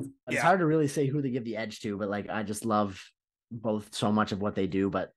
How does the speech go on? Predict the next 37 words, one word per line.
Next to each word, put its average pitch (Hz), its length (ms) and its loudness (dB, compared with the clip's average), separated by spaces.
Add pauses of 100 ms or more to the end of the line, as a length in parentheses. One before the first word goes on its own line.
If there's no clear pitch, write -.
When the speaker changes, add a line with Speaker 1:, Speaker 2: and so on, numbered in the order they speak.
Speaker 1:
what 123 120 2
do 139 60 4
you 143 60 4
think 143 160 4
of 139 40 4
those, 127 240 2
with 120 280 -2
those 113 140 -2
trailers? 113 380 0
I 110 40 -2
guess 110 140 -4
we 110 60 -4
can 104 80 -4
start 110 200 0
with 98 140 -6
Dune, 101 340 -2
maybe. 87 400 -6 (260)
Speaker 2:
I'm 190 140 4
just 180 200 2
excited 143 380 2
to 131 60 -6
see 139 460 -4
a 131 100 -6
first - 320 -4
look 135 160 -6
from 135 200 -4
it. 160 140 2
<laughs> - 460 2
I, 147 460 2 (680)
I, 156 60 -4
I 156 40 0
mean, 156 180 2
they 156 140 6
Speaker 1:
Yeah. - 0 -
Speaker 2:
were, 151 300 0
I 151 100 2
mean, 147 140 0